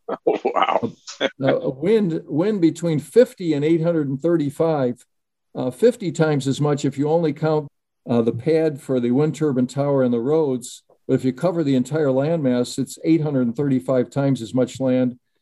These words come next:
Speaker 2: And biomass, uh, wins the prize, fifteen hundred units of land for one unit of, of electricity. A study was done, uh, by the, uh, Princeton University in twenty twenty called Net Zero America.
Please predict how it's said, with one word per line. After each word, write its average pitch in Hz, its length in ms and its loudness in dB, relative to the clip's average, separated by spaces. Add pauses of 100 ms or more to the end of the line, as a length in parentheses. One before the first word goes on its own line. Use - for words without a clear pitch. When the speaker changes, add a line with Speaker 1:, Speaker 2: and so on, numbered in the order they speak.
(300)
Speaker 2:
And 135 140 0
biomass, 160 680 0
uh, 143 80 0
wins 147 300 -2
the 143 80 -4
prize, 135 400 0
fifteen 185 640 0
hundred 147 360 0
units 151 340 0
of 113 140 -2
land 135 360 0
for 120 100 -6
one 135 220 0
unit 127 300 0
of, 110 220 -2 (460)
of 127 120 -2
electricity. 123 880 -2 (600)
A - 160 2
study 226 360 -2
was 143 260 -2
done, 160 280 0 (160)
uh, 131 240 0
by 135 500 0 (280)
the, 135 480 -2
uh, 120 240 -4
Princeton 175 460 -2
University 151 880 0 (140)
in 127 140 -2
twenty 143 320 0
twenty 135 340 -2
called 127 260 0
Net 160 200 0
Zero 143 380 0
America. 123 640 -2